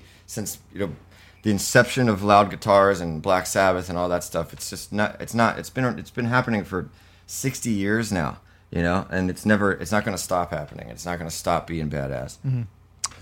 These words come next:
Speaker 2: Amen to that, gents. We have to, uh, wrap it up there. Uh, I was gonna talk to you a little bit about your solo album, Greg. It's really good, by the way, but that's all I have time
Speaker 1: Thanks,
Speaker 2: to say.
Speaker 1: man.
Speaker 2: Yeah, it's really good.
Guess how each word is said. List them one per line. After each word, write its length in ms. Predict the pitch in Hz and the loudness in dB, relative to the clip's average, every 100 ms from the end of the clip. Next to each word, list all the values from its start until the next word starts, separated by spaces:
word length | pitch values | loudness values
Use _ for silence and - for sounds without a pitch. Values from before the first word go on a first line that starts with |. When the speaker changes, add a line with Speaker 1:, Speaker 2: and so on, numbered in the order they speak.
| - - | -10 0
Speaker 2:
Amen 360 | 165 165 156 | 4 4 4
to 100 | 143 | 4
that, 220 | 160 147 | 6 6
gents. 240 | 160 165 147 | 6 4 8
We 80 | 185 | 8
have 160 | 185 | 8
to, 280 | 190 180 175 | 8 6 10
uh, 200 | 175 175 | 12 10
wrap 240 | 175 170 185 | 10 6 6
it 60 | |
up 180 | 170 151 | 4 6
there. 220 | 160 165 - - - | 8 8 6 -6 4
Uh, 160 | 156 160 | 6 8
I 40 | |
was 100 | 165 | 6
gonna 180 | 180 165 | 6 4
talk 200 | 175 160 | 4 2
to 120 | - | 4
you 80 | 147 | 6
a 20 | |
little 140 | 151 | 6
bit 120 | 139 139 | 4 4
about 220 | 143 135 | 6 4
your 100 | 139 | 4
solo 280 | - 139 135 | 6 6 8
album, 220 | 131 123 | 6 4
Greg. 300 | 143 135 120 | 4 4 2
It's 160 | 131 | 0
really 180 | 143 135 | 2 2
good, 300 | 120 135 131 - | 4 2 2 2
by 120 | 127 | 2
the 80 | 127 | 4
way, 180 | 127 | 2
but 80 | 127 | 2
that's 180 | 131 131 | 0 0
all 100 | 127 | 0
I 20 | |
have 80 | 120 | 0
time 140 | - 123 | 2 4
Speaker 1:
Thanks, 180 | 120 | 4
Speaker 2:
to 40 | - | 6
say. 80 | 131 | 4
Speaker 1:
man. 120 | 131 | 4
Speaker 2:
Yeah, 100 | 127 | 2
it's 120 | 123 | -2
really 160 | 127 120 | -4 -4
good. 200 | 113 | -4